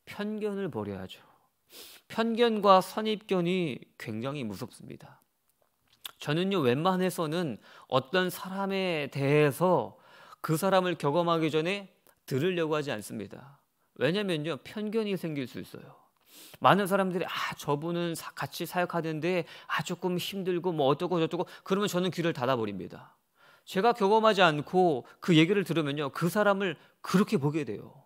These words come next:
들은 그대로 편견을 가지고 보게 됩니다. 우리가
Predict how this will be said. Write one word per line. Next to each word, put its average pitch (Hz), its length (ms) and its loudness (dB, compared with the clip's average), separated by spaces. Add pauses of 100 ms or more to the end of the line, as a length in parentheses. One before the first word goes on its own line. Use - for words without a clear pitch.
(140)
들은 220 320 2
그대로 196 260 2
편견을 240 500 -4
가지고 160 300 2
보게 127 240 -2
됩니다. 104 520 -4 (1200)
우리가 202 680 4